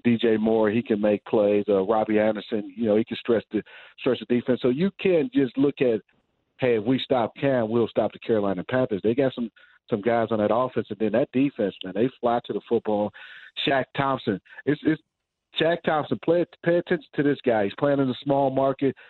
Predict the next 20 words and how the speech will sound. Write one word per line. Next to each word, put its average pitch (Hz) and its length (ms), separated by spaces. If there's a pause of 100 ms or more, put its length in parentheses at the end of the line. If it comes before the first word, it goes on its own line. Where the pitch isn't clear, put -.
(280)
but 113 100
he's 147 260
played 135 280
at 120 100
an 107 80
all-pro 131 540
level. 123 440
I 113 80
know 147 200
he 139 100
missed 135 220
a 117 140
few 139 180
games, 127 340
and 113 140 (340)
that's 131 220
when 139 100
the 113 140
defense 127 420
kinda 117 240